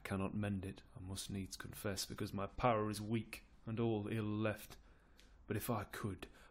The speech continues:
by him that gave me life, I would attach you all and make you stoop unto the sovereign mercy of the king. But since I cannot, be it known to you,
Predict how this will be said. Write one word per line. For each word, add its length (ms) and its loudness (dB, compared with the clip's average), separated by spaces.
by 160 4
him 260 2
that 160 -2
gave 300 2
me 180 0
life, 480 -4
I 60 -2
would 140 -2
attach 460 4
you 140 2
all 240 0
and 120 0
make 220 0
you 100 -4
stoop 480 8
unto 200 4
the 80 4
sovereign 400 12
mercy 320 12
of 80 8
the 80 6
king. 420 8
But 120 -6
since 220 2
I 60 0
cannot, 460 -2
be 140 4
it 120 2
known 260 2
to 120 0
you, 340 2